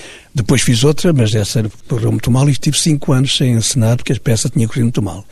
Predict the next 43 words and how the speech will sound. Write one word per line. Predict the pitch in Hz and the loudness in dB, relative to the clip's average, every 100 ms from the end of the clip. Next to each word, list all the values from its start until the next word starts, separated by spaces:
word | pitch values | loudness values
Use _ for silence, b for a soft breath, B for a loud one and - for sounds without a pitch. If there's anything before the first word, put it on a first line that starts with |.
| B B | B B
Se | - | -2
amanhã | 113 113 123 | 0 2 2
fosse | - - - | 0 -4 -8
hoje. | 101 - - B B B B B | -14 -16 -18 B B B B B
E | |
depois | 123 202 | 0 2
fazer | - 170 196 | 2 2 0
a | |
casta | 240 208 180 180 | 0 -2 -2 -2
a | |
Guilherme | 180 175 190 | 0 0 -2
Consul, | 180 - 165 | -4 -2 0
e | 160 | 0
a | |
casta | 202 185 - | 0 -4 -2
foi, | 190 | 0
realmente | 180 180 185 180 | 2 2 2 2
correu | 185 | 2
muito | 185 196 | 2 2
bem. | 190 | 0
Foi | 180 143 | 0 2
um | 139 | 4
êxito, | 143 156 170 | 4 4 0
foi | - 117 | -2 0
muito | 117 131 | 0 0
polémico, | 170 147 151 160 - B B B B - | 0 2 2 0 -4 B B B B -12
porque | - - - 117 117 - | -10 -6 -2 0 0 -2
alterei | 127 117 - | -4 -2 -2
coisas. | 107 233 202 180 156 - B B B | 0 2 2 2 -2 -4 B B B
Era | 117 110 | -4 -2
um | 107 104 | -2 -4
clássico, | 131 117 110 120 | -2 -2 -2 -4
eu | 117 | -4
vesti-os | 101 - 117 104 - B B | -4 -4 -2 -2 -6 B B
de | - 104 | -6 -4
beijinhos, | 107 110 139 202 208 196 190 B B B | -2 0 2 4 6 4 2 B B B
porque | - 113 - 123 | -4 -4 0 0
o | 113 117 117 | 0 0 -2
coro | - 127 113 | -2 -2 0
das | 135 107 101 | -2 -4 -4
ninfas | 104 117 117 - 113 | -2 0 0 0 0
eram | 110 110 B B B | 0 -2 B B B
rapazes, | 110 107 208 208 190 180 180 | -4 0 2 2 2 2 0